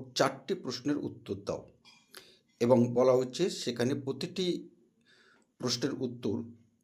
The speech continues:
তিনশো শব্দে হওয়া বাঞ্ছনীয়। সেখানে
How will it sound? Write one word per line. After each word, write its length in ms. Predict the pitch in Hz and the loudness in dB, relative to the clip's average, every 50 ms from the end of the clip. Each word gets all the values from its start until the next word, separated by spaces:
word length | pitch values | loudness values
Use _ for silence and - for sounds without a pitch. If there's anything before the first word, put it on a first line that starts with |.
| _ _ - | _ _ -4
তিনশো 360 | - 139 151 151 - - 160 151 | -2 0 2 2 2 4 2 2
শব্দে 500 | 139 - - - 117 117 120 - - 131 - - - - - | 2 2 2 2 0 0 0 -4 -2 -2 -2 -2 -6 -10 -4
হওয়া 260 | - 107 107 120 147 185 - - - _ - | 0 2 2 2 2 0 -4 -10 -18 _ -14
বাঞ্ছনীয়। 720 | - 85 98 95 95 98 - - - 95 90 - - - - - _ _ _ _ _ _ _ _ _ _ _ _ _ _ _ _ _ _ - - _ _ _ _ _ _ _ _ _ _ _ _ _ _ _ _ _ _ _ _ _ _ _ _ _ _ _ _ - | -4 -2 0 0 0 -2 -4 -6 -8 -8 -8 -8 -10 -14 -18 -20 _ _ _ _ _ _ _ _ _ _ _ _ _ _ _ _ _ _ -20 -20 _ _ _ _ _ _ _ _ _ _ _ _ _ _ _ _ _ _ _ _ _ _ _ _ _ _ _ _ -6
সেখানে 280 | - 151 147 156 165 | -2 2 4 6 6